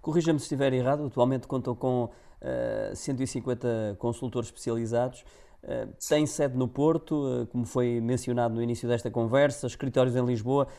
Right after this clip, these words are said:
Eh, faz também parte dos planos imediatos, eh, da Abaco Consulting o reforço da equipa e ter também representação noutras áreas do país?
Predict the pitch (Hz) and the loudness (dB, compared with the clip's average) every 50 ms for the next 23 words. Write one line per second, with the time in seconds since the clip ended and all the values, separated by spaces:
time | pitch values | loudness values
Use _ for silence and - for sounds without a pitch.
0 | - - - - - - - - - 104 - - - - - 160 165 - - 165 | -20 -20 -20 -20 -12 -8 -6 -6 -4 -6 -8 -10 -2 4 4 4 4 4 4 4
1 | 156 156 156 143 127 - 160 156 147 147 - 143 - - - 143 147 143 139 135 | 6 6 4 2 4 6 6 6 6 4 0 -6 -6 -4 0 2 4 4 4 2
2 | 120 135 131 127 117 123 135 135 131 127 131 - - - - 123 120 120 117 117 | 2 2 2 2 2 2 2 4 2 2 0 -4 -12 -12 -8 -6 -4 -4 -4 -4
3 | 117 113 110 107 104 113 113 117 123 117 123 123 117 - - - 131 120 117 - | -4 -6 -6 -8 -8 -6 0 2 2 4 4 2 2 0 -4 -4 -4 -4 -2 -4
4 | 127 117 - 123 113 - - - - - - - 143 131 123 113 - - 160 160 | -4 -4 -4 -4 -6 -8 -12 -20 -20 -20 -10 -6 -4 -4 -4 -4 0 2 2 2
5 | - - - 143 135 131 131 - 147 139 - 139 127 - - - - - 165 151 | 2 2 2 2 2 2 2 0 -2 0 0 0 -2 -2 -4 -8 -2 0 2 2
6 | - - 165 165 143 - 143 135 139 139 127 120 - 127 127 131 117 127 120 - | 2 2 2 2 2 2 0 0 2 0 -2 -4 -4 -4 -2 -2 -2 -4 -6 -4
7 | 131 123 123 120 113 120 120 117 120 117 117 113 113 110 113 107 - 113 113 120 | -4 -2 -2 -2 -2 -4 -2 0 2 2 2 0 -2 -4 -6 -6 -6 -6 -6 -6
8 | - | -8